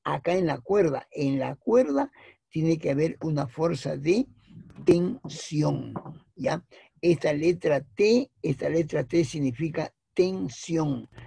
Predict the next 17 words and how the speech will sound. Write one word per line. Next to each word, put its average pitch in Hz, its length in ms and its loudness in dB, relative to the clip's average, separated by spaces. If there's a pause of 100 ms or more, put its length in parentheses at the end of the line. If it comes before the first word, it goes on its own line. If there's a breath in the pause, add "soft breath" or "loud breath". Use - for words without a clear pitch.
(260 loud breath)
Apunta 175 760 0
para 127 260 0
arriba, 185 680 2
para 165 280 2
arriba, 180 460 0
porque 143 280 -2
si 165 200 -4
no, 233 260 2 (340 soft breath)
la 117 160 -4
barra 127 200 -4
se 117 200 -8
cae, 131 300 0
¿ve? 113 200 -12 (400)
¿Ya? - 180 0 (120)
¿Ya? - 180 -4 (160)
Otra 165 280 4
vez, 170 320 2